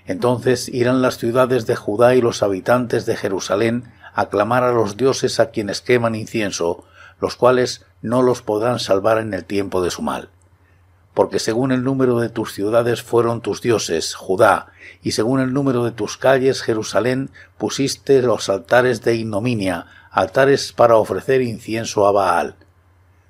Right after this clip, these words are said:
Tú, pues, no ores por este pueblo, no levantes por ellos clamor ni oración, porque yo no los escucharé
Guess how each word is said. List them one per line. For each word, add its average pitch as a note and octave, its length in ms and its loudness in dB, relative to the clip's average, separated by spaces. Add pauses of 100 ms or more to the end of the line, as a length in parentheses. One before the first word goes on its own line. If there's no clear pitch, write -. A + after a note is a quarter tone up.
(120)
Tú, G#2+ 260 -2
pues, B2 360 0
no A#2+ 280 2
ores A#2 280 2
por G#2+ 180 0
este A2 240 -2
pueblo, F2 460 0 (260)
no A#2+ 120 0
levantes B2+ 500 2
por B2+ 220 0
ellos C3+ 300 2
clamor A#2+ 440 2
ni B2+ 140 -4
oración, G2+ 600 0 (320)
porque G2+ 340 0
yo B2 160 0
no B2 220 0
los B2+ 200 0
escucharé F#2+ 840 -4